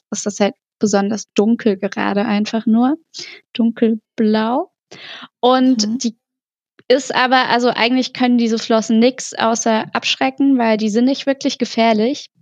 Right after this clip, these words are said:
Speaker 1: Was ich aber ganz witzig finde, ist, dass es so ein paar besondere Doktor Fische gibt, die so evolutionstechnisch sich dachten, diese, diese Gabel, <laughs> diese Flosse ist so geil,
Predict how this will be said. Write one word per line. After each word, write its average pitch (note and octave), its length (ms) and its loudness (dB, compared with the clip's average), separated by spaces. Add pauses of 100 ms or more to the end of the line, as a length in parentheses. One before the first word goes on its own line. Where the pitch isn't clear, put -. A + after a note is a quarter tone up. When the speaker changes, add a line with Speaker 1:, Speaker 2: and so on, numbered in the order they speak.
(480)
Speaker 1:
Was A3+ 180 0
ich C#4+ 220 2
aber C4 140 2
ganz A#3+ 260 0
witzig A#3+ 360 -2
finde, G#3+ 280 -2
ist, A3 300 -2
dass A3 140 -2
es A3 120 -6
so G#3+ 100 0
ein G#3+ 160 0
paar B3+ 320 0
besondere A3 540 2
Doktor G3+ 340 -4
Fische G3 320 -8
gibt, G#3 380 -6 (720)
die A#3 560 4 (120)
so A3+ 360 2
evolutionstechnisch A3+ 1400 0
sich - 240 -2
dachten, A3 520 0
diese, G#3 540 0
diese G#3 240 -2
Gabel, G#3 540 0
<laughs> A3 220 2
diese G#3+ 160 0
Flosse G#3+ 640 -2
ist - 140 -6
so A3+ 140 -2
geil, G#3 440 -2